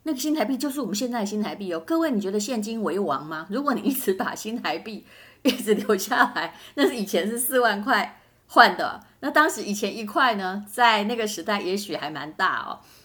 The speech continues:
但是慢慢的，你看，哎，新台币一块，现在也还是一块钱呢。那新台币呢，这个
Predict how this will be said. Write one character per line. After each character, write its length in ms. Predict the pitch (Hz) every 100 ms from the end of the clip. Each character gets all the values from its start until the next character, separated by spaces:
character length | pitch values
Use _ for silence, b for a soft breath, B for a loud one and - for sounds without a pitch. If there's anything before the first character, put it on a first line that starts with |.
| B
但 140 | - 277
是 120 | 262
慢 160 | 285 269
慢 240 | 277 240
的， 80 | 196
你 120 | 160
看， 360 | 180 208 202 - _ _
哎， 120 | 226 233 _ _
新 180 | - 277
台 120 | 240
币 100 | 240
一 120 | 208
块， 160 | 208 214
现 180 | 214 208
在 140 | 202
也 60 | -
还 120 | 147
是 120 | -
一 100 | 147
块 200 | 196 170
钱 240 | 147 -
呢。 60 | - - _ _ B 262 254 B B B B -
那 300 | 208 196 202
新 240 | - 254
台 220 | 254 175
币 220 | 190 220
呢， 260 | 165 139 160
这 160 | 165 160
个 380 | 139 131 -